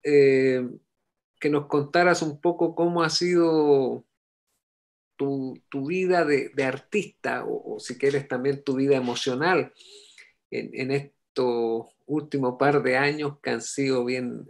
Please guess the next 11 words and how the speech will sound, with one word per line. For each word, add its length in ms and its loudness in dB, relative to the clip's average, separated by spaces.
eh, 500 -14
difíciles, 720 -6
¿no? 240 -12
Han 140 -12
sido 280 -8
años 300 -6
complejos 680 0
dado 440 -4
el 120 -16
contexto 640 -8
de, 200 -8